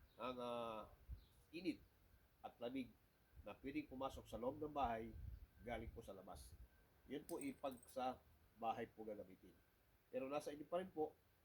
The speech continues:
kung lalagyan nyo po lahat or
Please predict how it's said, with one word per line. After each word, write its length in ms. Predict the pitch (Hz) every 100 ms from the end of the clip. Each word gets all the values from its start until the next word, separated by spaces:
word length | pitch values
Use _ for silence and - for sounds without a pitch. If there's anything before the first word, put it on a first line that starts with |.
| - - - - - -
kung 160 | 139
lalagyan 480 | 131 143 151 156 160 165
nyo 120 | 160
po 400 | 170 165 165 160
lahat 320 | 170 160 156 - - - - -
or 400 | 165 156 156